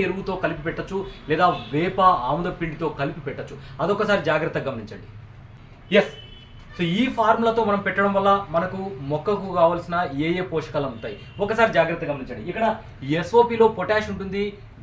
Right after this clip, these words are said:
డిఏపిలో మనకు నైట్రోజన్ ఫాస్ఫేట్ అనేది ఉంటుంది. ఇక్కడ చూస్తే ఎస్ఓపి, డిఏపి రెండు కలయిక వల్ల మనకు ఎన్పికే, మ్యాక్రో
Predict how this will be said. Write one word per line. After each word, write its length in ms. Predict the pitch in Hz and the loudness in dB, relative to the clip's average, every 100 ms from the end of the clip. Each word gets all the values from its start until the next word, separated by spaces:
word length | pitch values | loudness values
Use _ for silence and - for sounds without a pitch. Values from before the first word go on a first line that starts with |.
| - | -4
డిఏపిలో 560 | 156 196 196 185 175 180 185 - - 113 120 | 4 6 6 0 -4 -6 -8 -14 -18 -12 -4
మనకు 220 | 151 170 147 | -4 -2 -4
నైట్రోజన్ 480 | 127 160 180 165 170 - | -4 -4 -4 -6 -8 -4
ఫాస్ఫేట్ 380 | 135 160 170 151 | -4 -4 -6 -4
అనేది 180 | 139 131 113 | -4 -4 -8
ఉంటుంది. 220 | 110 - - - 135 | -14 -16 -18 -16 -10
ఇక్కడ 160 | 151 208 190 | -4 -4 -4
చూస్తే 260 | 185 190 190 196 - - 127 | -6 -2 -2 -2 -6 -8 -8
ఎస్ఓపి, 380 | - 196 - - 123 | -4 -4 -2 -4 -2
డిఏపి 320 | 143 165 165 127 | 0 0 0 -2
రెండు 200 | 151 - - - | -2 -2 -4 -2
కలయిక 360 | 143 185 196 180 160 | 0 2 2 2 2
వల్ల 140 | 156 165 165 - - - - - | 4 2 0 -6 -8 -8 -6 -2
మనకు 380 | - 190 190 214 220 - - 120 165 | 0 0 0 -4 -4 -10 -10 -2 -2
ఎన్పికే, 400 | 185 202 165 127 120 | 0 -2 0 -4 -2
మ్యాక్రో 320 | 156 170 180 | -2 -2 -4